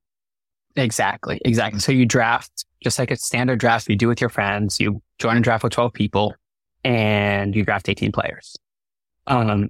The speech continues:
and then each week you get the points at each starting position for the player who scores the most points. So you're gonna start a quarterback, two running backs,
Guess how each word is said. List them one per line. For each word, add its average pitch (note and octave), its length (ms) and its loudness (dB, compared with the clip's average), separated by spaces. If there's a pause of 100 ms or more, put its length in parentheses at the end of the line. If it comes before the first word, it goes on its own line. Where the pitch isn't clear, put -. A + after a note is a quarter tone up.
and C3+ 180 4
then B2 200 4
each D3 280 2
week C#3+ 240 2
you A#2 60 -2
get A#2+ 120 -2
the A2+ 100 -2
points B2+ 520 -2 (180)
at B2+ 120 0
each A#2+ 160 -2
starting A#2+ 240 0
position A#2 480 0 (540)
for C3 60 0
the A2+ 100 0
player A2 240 -2
who A2 100 0
scores G#2+ 240 -2
the A2 60 -2
most G#2 200 -2
points. - 220 -8
So G2+ 80 -2
you're G#2 60 0
gonna G#2 160 -2
start - 240 0
a A2+ 60 0
quarterback, C3 500 0 (280)
two C3 140 4
running B2 260 4
backs, A#2+ 540 0